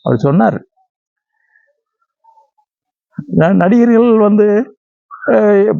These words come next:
பரவாயில்ல, எப்படியாவது பண்ணிடலாம், படம் ஒரு, ஒரு பத்து நாள் ஓடிட்டாலே படம்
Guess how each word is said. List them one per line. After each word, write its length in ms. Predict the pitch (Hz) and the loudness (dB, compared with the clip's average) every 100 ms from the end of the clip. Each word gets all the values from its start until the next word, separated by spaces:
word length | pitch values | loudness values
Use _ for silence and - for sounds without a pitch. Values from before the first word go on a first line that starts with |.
| 233 190 | -4 -4
பரவாயில்ல, 420 | 156 220 247 233 214 | -2 0 0 0 0
எப்படியாவது 360 | 185 220 196 | 0 0 0
பண்ணிடலாம், 500 | 190 220 214 214 196 127 143 - - | 0 0 2 0 -2 -4 -10 -16 -10
படம் 260 | 131 190 254 | -4 0 2
ஒரு, 160 | 226 208 175 - _ | 2 2 -2 -10 _
ஒரு 160 | - 156 | -4 -2
பத்து 240 | 160 160 220 | -2 0 0
நாள் 240 | 254 254 | 2 2
ஓடிட்டாலே 440 | 226 226 208 208 | 0 0 0 0
படம் 380 | 180 175 196 156 | 0 0 0 0